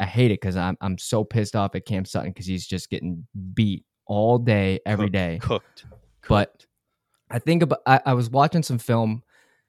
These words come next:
Speaker 1: too, and I was like, and not trying to be just this only positive person, but I was looking at some of the film.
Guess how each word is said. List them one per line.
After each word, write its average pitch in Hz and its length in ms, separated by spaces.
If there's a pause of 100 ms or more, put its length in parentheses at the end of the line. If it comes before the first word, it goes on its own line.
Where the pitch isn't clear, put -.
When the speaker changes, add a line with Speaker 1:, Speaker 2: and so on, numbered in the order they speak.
(260)
Speaker 1:
too, 101 400
and 98 120
I 98 80
was 95 160
like, 92 300 (420)
and 127 120
not 151 200
trying 151 160
to 139 60
be 131 140
just 120 200
this 113 220 (200)
only 117 300
positive 104 540
person, 92 440
but 101 200
I 113 40
was 110 100
looking 139 220
at 135 60
some 131 140
of 113 60
the 107 80
film. 98 320